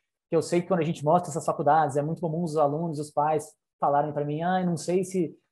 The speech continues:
né, o meu filho tem chance de estudar fora, se daria certo dentro das nossas condições, da área que ele quer estudar."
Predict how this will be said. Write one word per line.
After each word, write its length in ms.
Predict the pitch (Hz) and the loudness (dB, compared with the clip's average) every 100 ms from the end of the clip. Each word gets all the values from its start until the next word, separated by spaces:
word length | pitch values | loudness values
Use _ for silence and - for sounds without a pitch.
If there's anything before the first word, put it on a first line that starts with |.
| _ | _
né, 160 | 156 156 | -2 0
o 40 | |
meu 160 | 151 160 | 4 2
filho 280 | 156 180 180 | 4 2 4
tem 120 | 190 | 0
chance 360 | 147 165 175 170 | 0 -2 -2 -6
de 60 | |
estudar 180 | 151 170 | 0 0
fora, 360 | - 143 151 139 | 2 2 2 2
se 140 | 156 | 0
daria 220 | 147 160 | 0 0
certo 420 | 151 156 165 165 | -2 0 0 0
dentro 320 | 147 147 131 165 | -4 -4 -6 -4
das 180 | 160 | -4
nossas 300 | 139 156 156 | -2 -6 -6
condições, 600 | - 165 - 143 151 139 | -8 -8 -2 0 0 2
da 120 | 131 143 | 4 4
área 160 | 160 | 4
que 80 | 160 | 2
ele 120 | 165 | 0
quer 140 | 156 165 | 0 -2
estudar." 520 | - 165 139 143 | -2 -2 0 0